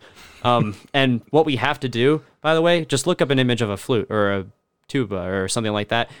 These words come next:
We have to tie things over the holes now because the, it creates, um,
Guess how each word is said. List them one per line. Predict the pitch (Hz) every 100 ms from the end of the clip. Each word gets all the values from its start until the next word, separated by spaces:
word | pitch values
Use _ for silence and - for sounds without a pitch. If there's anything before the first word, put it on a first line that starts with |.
| -
We | 127
have | 123 - 160
to | -
tie | 135 139 135 127
things | 131 123 117
over | 117 113
the | 107 95
holes | 107 98 95
now | 90 90 90 - _ _ _ _
because | 117 110 113 101 - - _ _ _
the, | 127 110 123
it | 104 120 113 117
creates, | - 117 113 104 -
um, | 110 104 101 95